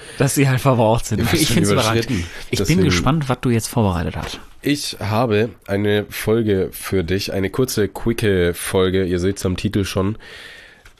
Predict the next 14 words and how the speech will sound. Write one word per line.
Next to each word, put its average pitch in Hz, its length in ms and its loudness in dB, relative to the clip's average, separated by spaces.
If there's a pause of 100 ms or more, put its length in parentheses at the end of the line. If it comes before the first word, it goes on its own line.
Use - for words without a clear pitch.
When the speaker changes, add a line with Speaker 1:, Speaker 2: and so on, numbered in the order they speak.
(140)
Speaker 2:
Wenn 123 160 -2
du 151 80 2
überreizt 110 480 0
bist, - 400 -2
hab 104 340 -4
ich - 360 -4 (300)
eins, 127 420 -4
zwei, 117 460 -2
drei, 104 500 0 (720)
vier, 95 580 0 (540)
fünf 175 800 -4 (1160)
Tipps 185 180 -2
für 98 140 -2
dich. 80 240 -6